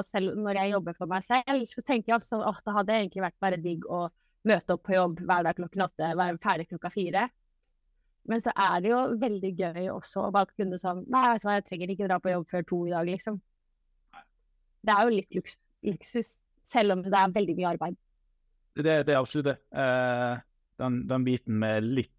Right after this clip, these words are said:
Speaker 2: ansvarsfraskrivelse, tenker, tror jeg de aller fleste tenker på innimellom. Det er litt digg hvis man bare kunne gått og,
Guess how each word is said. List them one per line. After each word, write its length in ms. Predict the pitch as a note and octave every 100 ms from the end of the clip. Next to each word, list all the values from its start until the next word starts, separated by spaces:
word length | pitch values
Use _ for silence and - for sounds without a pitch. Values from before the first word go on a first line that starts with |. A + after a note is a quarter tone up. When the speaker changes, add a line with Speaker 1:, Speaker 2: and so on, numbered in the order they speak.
| _
Speaker 2:
ansvarsfraskrivelse, 1200 | - A2 A2 - A#2+ G#2+ - G#2+ - A2 G2+ - A2 G#2 G2 G2 F#2+ F#2+ F#2+ G2+ -
tenker, 540 | C3 - D3 A#2 A2+ -
tror 220 | - D#3+
jeg 80 | C#3
de 60 | -
aller 300 | D3+ D3 A#2+
fleste 280 | G#2+ A2+ -
tenker 180 | A#2+ A#2+
på 120 | A2+ G#2
innimellom. 340 | A2+ G2 G#2 _
Det 180 | - A#2+
er 140 | A#2
litt 160 | A#2+ - _
digg 240 | A2 G#2+ G2
hvis 160 | F#2+ -
man 160 | F#2+
bare 360 | F#2+ F#2+ F#2+ - _ _ _ _ _ _
kunne 140 | G#2+ F#2
gått 400 | F#2+ - _ G2
og, 200 | F2+